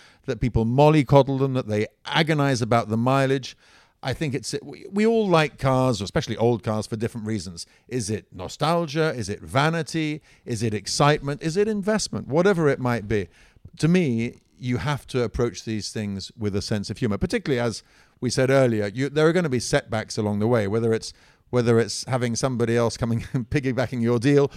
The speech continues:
or whether it's breaking down, whatever it might be. Um, old cars are not rational. They should be about fun. If they go up in value along the way, or, or, or we make, uh, a living out of it, great.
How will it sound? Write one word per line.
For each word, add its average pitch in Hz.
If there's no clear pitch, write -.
or 170
whether 185
it's 156
breaking 180
down, 180
whatever 202
it 123
might 110
be. 92
Um, 156
old 180
cars 123
are 117
not 110
rational. 113
They 110
should 117
be 107
about 95
fun. 156
If -
they 175
go 139
up 135
in 120
value 131
along 113
the 107
way, 131
or, 120
or, 117
or 117
we 117
make, 120
uh, 104
a 107
living 156
out 151
of 156
it, -
great. 240